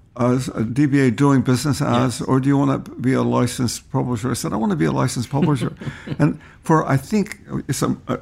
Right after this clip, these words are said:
Speaker 1: amazing, I think for two hundred fifty dollars, I was able to register as a publisher.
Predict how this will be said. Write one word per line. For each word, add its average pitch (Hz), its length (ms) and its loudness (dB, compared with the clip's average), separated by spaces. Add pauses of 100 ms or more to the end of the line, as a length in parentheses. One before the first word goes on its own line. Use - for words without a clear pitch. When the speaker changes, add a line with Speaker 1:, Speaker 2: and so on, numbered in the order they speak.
Speaker 1:
amazing, 131 480 2
I 113 60 0
think 135 180 0
for 123 140 -2
two 160 140 -2
hundred 156 200 2
fifty 131 220 -2
dollars, 127 580 0 (600)
I 123 140 2
was 123 220 4
able 120 260 0
to 123 160 -2
register 117 480 -2
as 117 140 -2
a 135 100 -4
publisher. - 640 -6